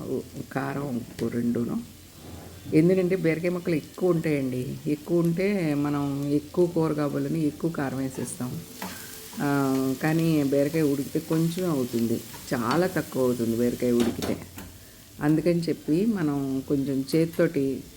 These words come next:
"ఇగో ఇంత అవుతుంది" అని మనకు తెలుస్తుంది అనమాట చేత్తో వేస్తే. ఆ ఉద్దేశంలో అట్లా వేస్తుంటా అనమాట.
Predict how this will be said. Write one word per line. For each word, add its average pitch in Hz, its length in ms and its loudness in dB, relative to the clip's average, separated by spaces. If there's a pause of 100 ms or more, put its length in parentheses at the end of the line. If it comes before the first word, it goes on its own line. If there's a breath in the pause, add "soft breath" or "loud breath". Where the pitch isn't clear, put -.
(120)
"ఇగో 147 160 2
ఇంత 143 300 2
అవుతుంది" 135 600 0
అని 147 120 2
మనకు 135 280 0
తెలుస్తుంది 165 500 0
అనమాట 113 340 -2
చేత్తో 120 400 -2
వేస్తే. 107 480 -4 (800 loud breath)
ఆ 147 120 4
ఉద్దేశంలో 151 600 4
అట్లా 131 220 2
వేస్తుంటా 117 560 -2
అనమాట. 107 480 -4